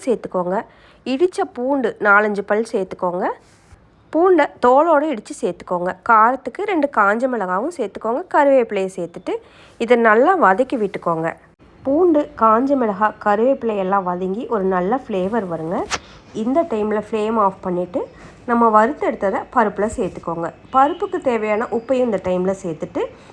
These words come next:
ஒரு கொதி மட்டும் நல்லா கொதிக்க விட்டுக்கோங்க. சில பேருக்கு பருப்பு வகைகள் சாப்பிட்றப்போ கேஸ்ட்ரிக் ப்ராப்ளம் இருக்குங்க. கண்டிப்பா இந்த பருப்புக்கு பெருங்காயம் சேர்த்துக்கோங்க. பெருங்காயம் சேர்க்குறப்போ இந்த பருப்பு இன்னும் நல்ல வாசனையோடு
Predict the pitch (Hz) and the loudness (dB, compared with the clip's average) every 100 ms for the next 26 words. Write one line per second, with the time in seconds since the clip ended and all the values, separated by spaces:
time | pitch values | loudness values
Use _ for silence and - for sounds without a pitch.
0 | - - 247 392 415 294 269 262 - 269 | -10 2 4 4 2 2 2 -2 0 0
1 | 202 175 226 - 208 202 196 165 165 - | 0 0 -2 -2 -4 -4 -6 -8 -10 -8
2 | 175 165 349 466 - 285 381 339 262 214 | -4 -2 -2 -4 -4 0 0 2 2 2
3 | 240 - - - - 240 285 403 330 254 | -2 -2 -10 -10 2 4 4 2 2 4
4 | 233 220 214 202 190 196 196 240 220 202 | 4 2 0 -4 -2 -6 -4 -6 -2 0
5 | 208 240 359 - - 202 196 196 185 190 | 0 -2 -8 -8 -2 -2 0 -2 -2 -4
6 | 247 453 - - - - 240 269 - 247 | -4 -8 -14 -20 -10 0 0 0 0 0
7 | 277 254 233 226 214 226 226 285 466 - | 0 0 0 0 0 0 -2 -2 -4 -6
8 | - - - 302 294 381 247 277 - 190 | -20 -18 2 4 6 4 2 0 0 -2
9 | 185 175 165 170 - - - - 233 269 | -2 -4 -2 -6 -10 -20 -8 4 4 4
10 | 370 403 320 - 208 202 190 - 214 - | 2 0 -2 -2 -2 -2 -6 -6 -8 -6
11 | 214 220 220 214 214 - - 220 240 285 | -4 -4 -2 -2 -2 -6 -2 2 4 4
12 | 202 - 262 208 190 226 262 226 202 226 | 4 6 6 6 4 4 2 4 4 4